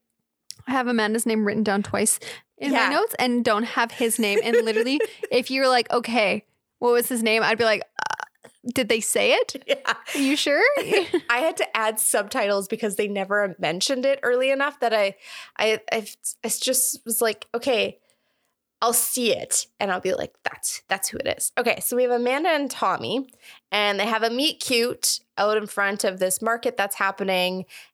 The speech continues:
Speaker 2: And basically it spawns a relationship where they
Speaker 1: There's
Speaker 2: have a
Speaker 1: a ma-
Speaker 2: second meet cute.
Speaker 1: There's a magic man who gives her magic crabs. Yes, crabs. Um,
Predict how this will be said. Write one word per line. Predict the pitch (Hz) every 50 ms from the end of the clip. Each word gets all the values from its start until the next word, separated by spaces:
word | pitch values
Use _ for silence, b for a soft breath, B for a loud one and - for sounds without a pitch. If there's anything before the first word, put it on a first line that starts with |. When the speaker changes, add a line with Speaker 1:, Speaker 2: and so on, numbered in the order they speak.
| _
Speaker 2:
And | - 196 208 196 190 190 190 190 185 185 185 185 185 185 180 175 - - - - - _ _ _ _ _ _ _ _ _ _ _ _ - 190
basically | - 220 214 208 - 220 208 - - 208 196
it | 190 135 -
spawns | - - - - 202 202 202 208 214 -
a | 196
relationship | 202 202 190 190 180 185 185 - 190 190 - 196 185 -
where | - 180
they | 175 185
Speaker 1:
There's | 262 262 262 269
Speaker 2:
have | 262 262
a | 254
Speaker 1:
a | 247
ma- | 240 240 240 247
Speaker 2:
second | 277 - - - 277 220 190 202 202 175
meet | 180 165 160 - -
cute. | - 233 196 170 160 175 - -
Speaker 1:
There's | - 240 233 247 233
a | 254 240
magic | 233 226 214 214 220 233 233 233 226 220 220 - -
man | 226 208 190 190 202 175 190 208 208
who | 202 - - - 220 208 208 202 202 208 214 208 b b b _ -
gives | - 226 208 - -
her | 214 240 214 208
magic | 214 202 190 190 202 202 220 220 220
crabs. | - - - - 226 208 185 170 180 208 226 - - - - _ _ _ -
Yes, | 202 202 180 185 220 - - - _ _
crabs. | - - 214 196 190 185 214 - - B B B B B B -
Um, | - 214 220 214 208 208 202 196 196 196 202 -